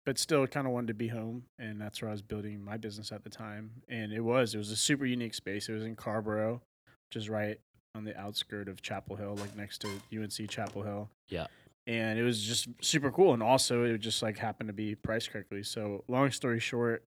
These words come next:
Speaker 1: you know, that's kinda where we
Speaker 2: I
Speaker 1: first
Speaker 2: couldn't
Speaker 1: really hung
Speaker 2: afford the
Speaker 1: out.
Speaker 2: space, and you
Speaker 1: I
Speaker 2: reached
Speaker 1: have
Speaker 2: out.
Speaker 1: the clip of it when we first, I have a clip. Maybe I'll integrate it into this
Speaker 2: I have a
Speaker 1: somehow.
Speaker 2: photo on my Instagram. I had to look it up, but it's a photo of me holding the keys before the door. It was like, like,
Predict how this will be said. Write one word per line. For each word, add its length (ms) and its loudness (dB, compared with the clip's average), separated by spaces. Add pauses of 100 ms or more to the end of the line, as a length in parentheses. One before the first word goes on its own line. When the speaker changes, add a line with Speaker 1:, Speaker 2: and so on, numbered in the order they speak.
(140)
Speaker 1:
you 100 -6
know, 260 -4 (720)
that's 220 4
kinda 220 4
where 200 4
we 420 2 (380)
Speaker 2:
I 80 10
Speaker 1:
first 120 10
Speaker 2:
couldn't 140 12
Speaker 1:
really 100 12
hung 60 2
Speaker 2:
afford 200 10
the 60 8
Speaker 1:
out. 60 4
Speaker 2:
space, 280 6
and 120 2
you 120 2
Speaker 1:
I 20 2
Speaker 2:
reached 160 8
Speaker 1:
have 200 12
Speaker 2:
out. 40 4
Speaker 1:
the 80 10
clip 260 6
of 140 8
it 180 6
when 160 4
we 80 6
first, 440 4 (200)
I 80 2
have 140 8
a 60 2
clip. 280 2
Maybe 280 -2
I'll 140 0 (160)
integrate 400 -2
it 100 -6
into 160 -6
this 120 -4
Speaker 2:
I 60 6
have 80 8
a 20 6
Speaker 1:
somehow. 140 2
Speaker 2:
photo 300 8
on 60 6
my 120 2
Instagram. 500 -4
I 40 -4
had 100 -6
to 80 -6
look 160 -4
it 80 -8
up, 220 -10
but 100 -4
it's 80 -6
a 40 -10
photo 200 2
of 60 2
me 60 0
holding 260 -2
the 60 -6
keys 260 -6
before 220 -6
the 100 -2
door. 420 -4 (240)
It 60 -2
was 100 -2
like, 280 -6 (200)
like, 160 -4